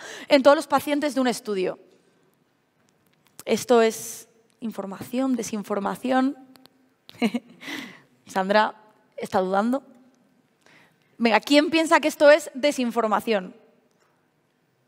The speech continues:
Vale. ¿Vale? ¿Y quién piensa que esto es información? O sea, que esto es verdad.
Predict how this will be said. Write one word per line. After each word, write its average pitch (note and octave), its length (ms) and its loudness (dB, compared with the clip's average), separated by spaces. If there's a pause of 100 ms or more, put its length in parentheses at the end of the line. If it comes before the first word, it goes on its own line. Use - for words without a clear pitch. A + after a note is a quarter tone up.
Vale. G#3 360 0 (840)
¿Vale? G#3+ 240 -2 (260)
¿Y A#3+ 120 -8
quién C#4 180 2
piensa C#4+ 240 2
que C#4+ 60 0
esto C#4 200 2
es D4+ 220 2
información? A3 600 -6
O - 60 -12
sea, G3+ 140 -2
que G3+ 80 -8
esto A3+ 100 -12
es G3+ 60 -8
verdad. F#3+ 320 -8